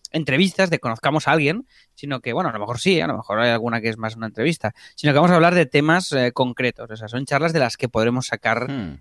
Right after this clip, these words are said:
Speaker 1: eh, chicha. Y creo que será muy interesante hablar de la otra web. La otra web, el titular básicamente es un enfoque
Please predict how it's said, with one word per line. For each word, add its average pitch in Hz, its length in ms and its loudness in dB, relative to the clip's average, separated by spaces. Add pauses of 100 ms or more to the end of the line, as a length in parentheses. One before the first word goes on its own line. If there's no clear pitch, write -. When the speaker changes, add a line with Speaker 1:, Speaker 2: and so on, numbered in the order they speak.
Speaker 1:
eh, 98 560 -6
chicha. 113 360 -2
Y 143 220 -2
creo 202 180 4
que 185 100 0
será 160 160 4
muy 156 80 4
interesante 107 440 -2
hablar 120 220 4
de 123 80 4
la 113 80 2
otra 104 200 -2
web. 101 200 -2
La 131 80 4
otra 175 220 4
web, 202 240 4
el 147 140 4
titular 143 420 2
básicamente 151 600 0
es - 140 -6 (360)
un 190 100 0
enfoque 202 600 2